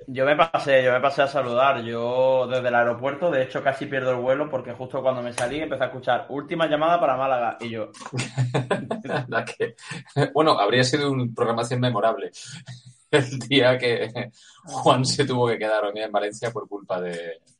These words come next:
Speaker 2: de entrar en el
Speaker 1: Ya,
Speaker 2: bus,
Speaker 1: tío,
Speaker 2: tío.
Speaker 1: a esa, a esas horas, tío, ya ves tú, qué perezote, ¿eh?
Speaker 2: Uf, vayas a donde vayas, ya está perdido, casi vete de fiesta,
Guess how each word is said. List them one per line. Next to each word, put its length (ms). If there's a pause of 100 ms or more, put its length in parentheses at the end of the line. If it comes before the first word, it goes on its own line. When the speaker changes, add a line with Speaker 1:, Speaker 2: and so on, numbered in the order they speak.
Speaker 2:
de 120
entrar 300
en 80
el 100
Speaker 1:
Ya, 180
Speaker 2:
bus, 100
Speaker 1:
tío, 180
Speaker 2:
tío. 260
Speaker 1:
a 120
esa, 380
a 80
esas 260
horas, 340
tío, 200
ya 120
ves 140
tú, 120
qué 100
perezote, 680
¿eh? 240 (440)
Speaker 2:
Uf, 220 (440)
vayas 380
a 60
donde 220
vayas, 320
ya 80
está 180
perdido, 280
casi 160
vete 160
de 100
fiesta, 360